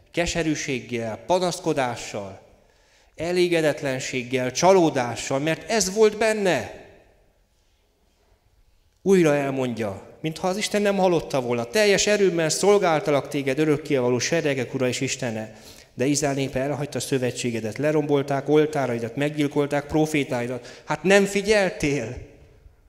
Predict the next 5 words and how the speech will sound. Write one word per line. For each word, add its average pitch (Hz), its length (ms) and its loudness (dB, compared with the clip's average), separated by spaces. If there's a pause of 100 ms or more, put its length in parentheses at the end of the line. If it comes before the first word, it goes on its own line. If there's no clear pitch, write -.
(1500)
Miért 170 420 -6
mondja, 110 360 -4
miért 185 280 -6
kérdezi 120 440 -2
Isten? 98 540 -10